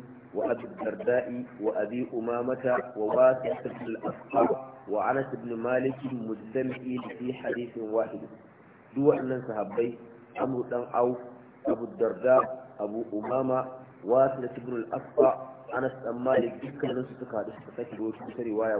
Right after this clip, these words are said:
guda ɗaya, waɗanda ainihin wato duk ga sunan a ƙasa Malik yake cewa ya tattara su gaba ɗaya, tafrijin su a cikin wani littafi nashi mai suna Naskhul Umma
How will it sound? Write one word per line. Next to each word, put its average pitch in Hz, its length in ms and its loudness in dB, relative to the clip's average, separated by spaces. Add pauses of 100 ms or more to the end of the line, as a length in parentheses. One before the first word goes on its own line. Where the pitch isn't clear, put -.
guda 98 220 -2
ɗaya, 117 300 2 (640)
waɗanda 110 560 0
ainihin 123 480 -4
wato 101 360 -2 (440)
duk 151 140 6
ga 135 160 8
sunan 127 240 -2
a 110 120 -2
ƙasa 123 240 -4
Malik 117 340 0
yake 110 160 -10 (100)
cewa 107 220 -2
ya 120 180 2
tattara 113 460 -4
su 113 80 -10
gaba 104 260 -2
ɗaya, 120 160 -4
tafrijin 110 520 -8
su 113 80 -8
a - 80 -8
cikin - 220 -14
wani 110 140 -6
littafi 110 300 -8
nashi 101 240 -6
mai 85 200 -10
suna 110 260 -4 (420)
Naskhul 127 420 -4 (120)
Umma 139 420 0